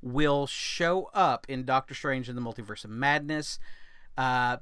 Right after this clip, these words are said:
being out of the X-Men universe. Since that movie is not made yet, they, if, if New Mutants does well and has a good response, they may pull them through.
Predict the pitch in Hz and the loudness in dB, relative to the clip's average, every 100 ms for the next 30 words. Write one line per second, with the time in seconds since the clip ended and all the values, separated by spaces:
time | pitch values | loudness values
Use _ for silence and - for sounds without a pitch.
0 | 135 160 156 151 139 131 139 139 135 - | 0 2 4 4 2 0 -2 -2 -2 -2
1 | 131 123 127 120 101 92 - - - - | -2 -2 -2 -4 -6 -10 -10 -10 -10 -14
2 | - - - - 165 160 - 208 233 254 | -18 -14 -8 -4 -2 -2 2 2 4 -2
3 | 262 247 190 160 196 208 208 - - 151 | -2 -2 -2 0 0 4 2 0 -10 -4
4 | 143 143 190 180 226 247 - _ _ _ | 0 0 -2 -2 -2 -2 -4 _ _ _
5 | _ _ _ _ - 151 196 180 - - | _ _ _ _ -2 -2 0 0 -2 -2
6 | 170 - 147 220 233 262 320 247 - - | -2 -2 -4 -2 0 -2 -4 -6 -6 -2
7 | 127 185 180 226 277 233 175 196 180 180 | -2 -2 -2 0 2 2 0 -2 -4 -4
8 | 151 - 147 190 294 - - - - - | -6 -4 -2 -2 -4 -10 -14 -16 -20 -20
9 | - 127 185 220 196 339 - 196 165 170 | -4 -2 0 0 0 0 6 6 6 4
10 | 156 - 175 269 - | 0 -2 -2 -2 -4